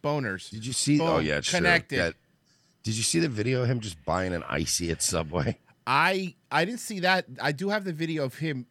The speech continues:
Speaker 1: attacking a jail guard.
Speaker 2: Bro, oh, yeah, that was last year.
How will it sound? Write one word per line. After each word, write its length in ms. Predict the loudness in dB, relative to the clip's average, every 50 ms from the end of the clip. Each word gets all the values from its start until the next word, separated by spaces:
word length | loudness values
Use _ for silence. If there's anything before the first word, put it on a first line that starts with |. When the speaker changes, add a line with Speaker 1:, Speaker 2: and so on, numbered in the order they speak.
| -16 -12
Speaker 1:
attacking 580 | -8 -8 -8 -4 0 0 0 0 0 -4 -8 -6
a 60 | -6
jail 260 | -4 -4 -4 -2 -2 -2
guard. 340 | -2 -2 -2 -2 -4 -6 -12 _ _ _ _ _ _ _
Speaker 2:
Bro, 140 | -6 -6 -6 -4
oh, 280 | -2 0 0 0 0 0
yeah, 920 | 0 0 2 4 4 4 4 4 2 2 2 2 4 4 4 4 4 4 2
that 100 | 2 2
was 160 | 0 -2 -2
last 340 | 0 0 0 0 -2 -4 -4
year. 420 | -2 -2 0 0 0 -2 -4 -8